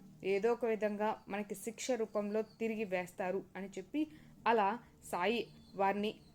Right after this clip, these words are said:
హెచ్చరించే పనిలో నిమగ్నమవుతారు. ఇంతలో వారు ఏమీ మాట్లాడకుండా అలా మౌనంగా ఉండిపోయి, "మమ్మల్ని క్షమించండి సాయి,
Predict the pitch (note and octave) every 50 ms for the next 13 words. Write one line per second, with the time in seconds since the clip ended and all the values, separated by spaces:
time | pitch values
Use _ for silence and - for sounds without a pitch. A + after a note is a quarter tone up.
0 | - - - A#3 A3+ - C4+ C4 B3 - - A#3 G3 F#3+ - F#3+ F#3+ G3 G3 G#3
1 | G#3 G#3+ - - - - - F#3+ F#3+ F#3+ F#3+ G3 G#3 A#3+ A#3 A#3+ A3+ B3 A#3+ A#3+
2 | A3 G3+ G3 - G3+ G3 G#3 A3 G#3 - - - - - - _ - G#3 G3 A3
3 | A#3 A3+ G3+ G3+ F#3 G3 G#3 G#3+ G#3 - G3 G3 G#3 A3 A3 G#3+ G3 F#3 F#3 F#3
4 | - A#3+ A3 G#3 G#3+ - G#3 G3 F#3+ G3 G3+ - - - F#3+ G3+ G3+ G3+ - -
5 | F3 F3 F3 E3+ E3+ E3+ F3+ G3 G#3 G#3+ G#3 G#3+ G#3 G3 G3 G3 G3+ F#3+ - G#3
6 | G#3+ A#3+ C#4+ C#4+ - - - - - - _ _ _ _ _ - G3+ G3+ G#3 G3+
7 | G3 G3 G3+ G3+ G3+ - - F#3+ F#3 G#3 A3 G#3+ - A#3 A3+ A3+ G#3+ - G#3+ F3
8 | F3+ G3+ G#3 -